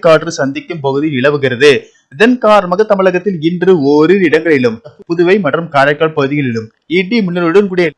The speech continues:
லேசானது முதல் மிதமான மழை பெய்யக்கூடும் என்றும், குறிப்பாக இன்று திருவாரூர், தென்காசி, தேனி, விருதுநகர், தூத்துக்குடி, திருநெல்வேலி, கன்னியாகுமரி, தஞ்சாவூர், மயிலாடுதுறை,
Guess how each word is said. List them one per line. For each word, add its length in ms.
லேசானது 420
முதல் 300
மிதமான 340
மழை 160
பெய்யக்கூடும் 480
என்றும், 240
குறிப்பாக 500
இன்று 280
திருவாரூர், 600
தென்காசி, 580
தேனி, 480
விருதுநகர், 640
தூத்துக்குடி, 500
திருநெல்வேலி, 560
கன்னியாகுமரி, 580
தஞ்சாவூர், 560
மயிலாடுதுறை, 460